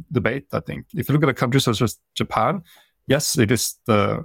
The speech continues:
certainly the major economic power that is undergoing most rapid demographic aging, with one of the highest life expectancy in the world and fairly low fertility. But at the same time, you also have many other opportunities in order to deal with demographic aging, which,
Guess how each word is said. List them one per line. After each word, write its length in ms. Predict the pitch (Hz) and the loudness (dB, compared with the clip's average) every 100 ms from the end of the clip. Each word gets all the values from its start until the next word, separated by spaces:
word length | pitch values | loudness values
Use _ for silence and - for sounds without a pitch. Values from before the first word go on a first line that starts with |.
| - | -8
certainly 360 | - 135 131 87 | -2 2 2 4
the 120 | 110 | 2
major 240 | 104 110 | 2 0
economic 400 | 98 117 104 95 | -4 -2 -2 -2
power 260 | 110 107 120 | 0 0 2
that 140 | 104 | 0
is 160 | 92 - | -2 0
undergoing 580 | 107 107 104 101 101 - | 0 4 4 4 0 0
most 280 | 98 98 - - | -2 -2 -4 -16
rapid 260 | - 120 | -16 -10
demographic 460 | 120 107 - 120 107 | -2 0 0 -2 -2
aging, 460 | 104 - 185 185 123 | 0 2 0 0 -8
with 100 | - _ _ _ | -20 _ _ _
one 140 | - 110 | 0 2
of 80 | 104 | 2
the 60 | |
highest 380 | - 151 - - | 0 -2 -2 -2
life 200 | 107 117 | -2 0
expectancy 440 | 113 110 - - | -4 -4 -4 -4
in 60 | 107 | -2
the 80 | 98 | 0
world 320 | 135 160 147 | 4 4 4
and 240 | 101 101 | 2 0
fairly 320 | - 113 127 123 | 2 0 2 0
low 160 | 110 | -2
fertility. 640 | 107 127 123 113 117 - - _ | 0 -2 2 2 2 -2 -2 _
But 160 | 123 - _ _ _ - | -2 -2 _ _ _ -4
at 140 | 123 | -4
the 80 | 131 | -2
same 240 | 139 214 | 0 0
time, 320 | 214 - 135 - - _ _ _ _ _ _ _ - - | 2 0 0 -8 -20 _ _ _ _ _ _ _ -16 0
you 100 | 143 | 2
also 180 | 147 156 | 2 2
have 140 | 131 | 0
many 180 | 127 131 | 2 2
other 240 | 135 208 135 | 2 0 -4
opportunities 640 | 117 - 110 113 - - - | -4 2 2 2 -2 -6 0
in 140 | 117 | 4
order 140 | 113 107 | 4 2
to 120 | 117 | -2
deal 280 | 127 160 165 | 0 0 2
with 160 | 104 - | -2 -2
demographic 460 | 123 113 104 - 104 | -2 0 0 -2 -2
aging, 240 | 95 117 | -2 -2
which, 220 | 101 - | -4 -6